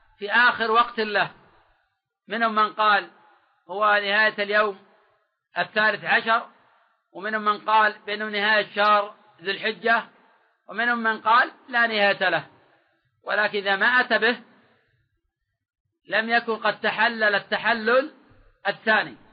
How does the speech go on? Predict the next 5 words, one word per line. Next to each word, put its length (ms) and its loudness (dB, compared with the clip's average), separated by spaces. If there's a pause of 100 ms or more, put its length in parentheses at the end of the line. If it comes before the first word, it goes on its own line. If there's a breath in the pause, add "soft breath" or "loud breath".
(420)
فإذا 180 -10
أخر 480 2
مع 220 2
طواف 480 2
الوداع 580 2